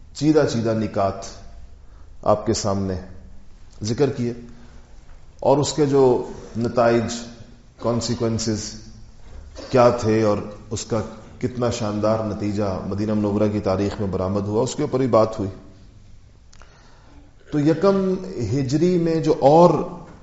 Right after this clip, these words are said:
جو اہم واقعات ہیں جو پیش آئے ہیں اور بڑے، آ، تواتر کے ساتھ،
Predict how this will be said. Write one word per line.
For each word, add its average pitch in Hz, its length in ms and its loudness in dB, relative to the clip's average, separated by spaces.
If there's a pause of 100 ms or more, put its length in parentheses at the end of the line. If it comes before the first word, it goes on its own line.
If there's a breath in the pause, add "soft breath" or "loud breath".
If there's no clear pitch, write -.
(480)
جو 117 240 4
اہم 180 260 8
واقعات 104 640 4
ہیں 98 80 -2
جو 92 180 -4
پیش 104 280 0
آئے 107 260 0
ہیں 101 160 0
اور 101 140 0
بڑے، 101 380 2 (920 loud breath)
آ، 90 40 -4 (1700)
تواتر 131 420 4
کے 131 140 0
ساتھ، 113 380 2